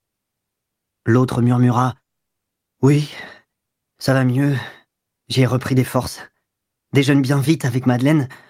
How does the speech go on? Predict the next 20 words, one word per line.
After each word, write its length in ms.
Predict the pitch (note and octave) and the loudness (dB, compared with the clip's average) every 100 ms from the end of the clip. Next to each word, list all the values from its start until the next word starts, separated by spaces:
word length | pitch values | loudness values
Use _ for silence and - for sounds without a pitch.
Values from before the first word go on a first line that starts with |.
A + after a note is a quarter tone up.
| _ | _
parce 140 | C3 - | -6 -2
que 80 | C3 | 0
nous 180 | C3 | 2
allons 140 | C3+ C3 | 2 0
faire 260 | C#3 C3+ | -2 -2
un 100 | B2 | -2
tour 220 | A#2+ C#3 B2 | -2 -2 0
en 80 | |
voiture. » 500 | B2 C3 - A2+ - - _ _ _ _ _ _ _ _ _ _ _ - | 2 0 -2 -10 -12 -20 _ _ _ _ _ _ _ _ _ _ _ -2
La 100 | B2 | 0
jeune 180 | B2 A2+ | 2 0
femme, 340 | - C3+ C3 - _ _ _ _ | 0 -2 -2 -6 _ _ _ _
dès 160 | A#2 B2 | -2 -2
qu'elle 160 | C3 A#2 | 0 -4
fut 180 | - | -4
seule 260 | A#2 - C3+ | -8 -2 0
avec 180 | B2 A2 | 0 0
Duroy, 420 | A#2+ A2 B2 A#2+ _ _ _ _ _ | -2 0 -2 -2 _ _ _ _ _
lui 180 | A#2 B2 | -2 0
dit, « 380 | A#2 C3 C3 - | 2 2 0 -2